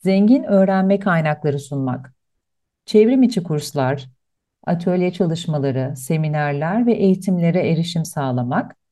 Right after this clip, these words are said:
çalışanların yeni beceriler edinmelerini sağlayacak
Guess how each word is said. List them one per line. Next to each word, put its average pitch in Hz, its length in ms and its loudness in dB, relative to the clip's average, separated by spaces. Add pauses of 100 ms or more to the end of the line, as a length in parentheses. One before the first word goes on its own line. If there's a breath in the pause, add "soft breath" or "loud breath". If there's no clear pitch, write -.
(180)
çalışanların 190 1000 0
yeni 208 240 6
beceriler 175 580 2
edinmelerini 165 720 0
sağlayacak 156 800 -4